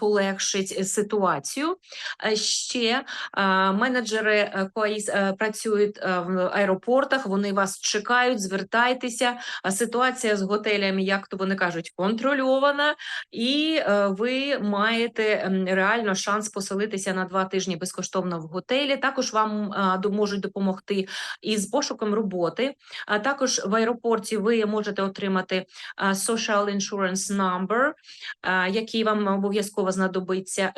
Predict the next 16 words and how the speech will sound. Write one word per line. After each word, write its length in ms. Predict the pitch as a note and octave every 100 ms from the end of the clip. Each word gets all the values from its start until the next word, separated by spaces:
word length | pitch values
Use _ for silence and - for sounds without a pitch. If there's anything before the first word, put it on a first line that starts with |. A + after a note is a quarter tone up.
| G3+
Ще, 540 | G3 - - B3 B3
е, 540 | B3+ B3+ - F#3 F3
отримати 500 | F3 F#3+ G#3 G3+ G3
карту 420 | F#3+ F#3+ E3+ - F#3+ -
PRESTO 500 | G#3+ A#3+ - - A3+
і 340 | - G3 F3+
сім-карту, 840 | E3 - G3+ F#3 F#3+ A3 C4+ - C#4+
тобто 320 | G#3+ A3 B3
з 260 | - -
цим 320 | - E4 F4+ A#3
вам 260 | A3+ C4+
допоможуть. 800 | G#3 A3+ - G#3 G#3 D#3 D#3 D3+
Це 180 | - G#4+
дуже 180 | F4+ C#4
важливі 400 | A#3+ G#3 A3+ G#3+
питання. 640 | G#3+ F#3+ - D#3+ C#3 C3+